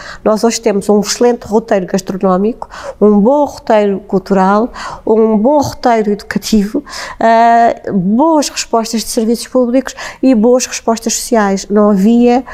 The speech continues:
uma única resposta para a deficiência em Odivelas quando eu cheguei.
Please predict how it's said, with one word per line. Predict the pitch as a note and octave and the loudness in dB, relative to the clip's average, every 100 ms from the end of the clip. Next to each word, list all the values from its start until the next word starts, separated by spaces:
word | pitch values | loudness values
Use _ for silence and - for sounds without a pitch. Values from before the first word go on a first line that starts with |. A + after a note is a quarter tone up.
| - - | -12 0
uma | A3 | 2
única | A3 B3 B3 A#3+ A3 | 4 4 2 0 -4
resposta | - - G#3+ G#3+ - | -6 -4 -2 -2 -4
para | A3+ A3+ | -2 -2
a | |
deficiência | A3 - - A#3 A3 - | -2 -6 -2 0 0 0
em | G#3+ | 2
Odivelas | G#3 A3 G#3+ G3+ G#3 | 4 4 4 2 0
quando | - G#3 | 0 0
eu | G#3 | -2
cheguei. | - G#3 G3 | -2 -2 0